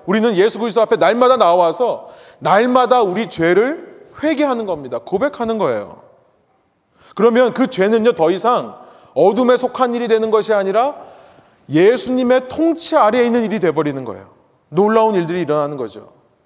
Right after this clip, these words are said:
저는 이런 생각이 들었습니다. 아까 복음을 태양빛이라고 했는데요.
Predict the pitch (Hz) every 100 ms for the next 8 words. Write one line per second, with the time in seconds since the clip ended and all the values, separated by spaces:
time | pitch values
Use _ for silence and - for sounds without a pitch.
0 | _ _ _ _ - 214 208 214 220 202
1 | 180 190 165 151 202 190 - - - -
2 | _ 185 185 196 208 196 240 262 254 -
3 | 220 190 180 170 135 139 131